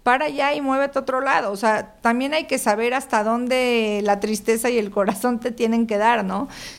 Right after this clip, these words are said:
Por suerte, Turner tiene marcas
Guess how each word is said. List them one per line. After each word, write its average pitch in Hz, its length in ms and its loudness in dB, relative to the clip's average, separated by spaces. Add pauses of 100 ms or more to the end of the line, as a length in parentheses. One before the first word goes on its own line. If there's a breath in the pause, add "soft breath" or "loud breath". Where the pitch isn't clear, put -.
Por 233 200 2
suerte, 269 380 0
Turner 262 460 -2
tiene 233 320 0
marcas 226 840 -2